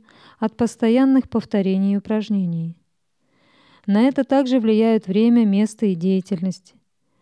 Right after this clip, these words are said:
Если тенденции становятся более легкими, они могут стать чем-то еще. Если глубоки,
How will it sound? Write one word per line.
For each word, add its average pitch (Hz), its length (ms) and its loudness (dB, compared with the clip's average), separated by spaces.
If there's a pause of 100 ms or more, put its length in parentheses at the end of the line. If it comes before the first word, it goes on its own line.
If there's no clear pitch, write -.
(180)
Если 226 320 0
тенденции 254 580 2
становятся 214 680 0
более 190 340 0
легкими, 220 640 -2 (380)
они 233 200 4
могут 269 300 2
стать 240 300 -2
чем-то 233 360 0
еще. 196 540 -2 (720)
Если 202 380 -2
глубоки, 196 720 -2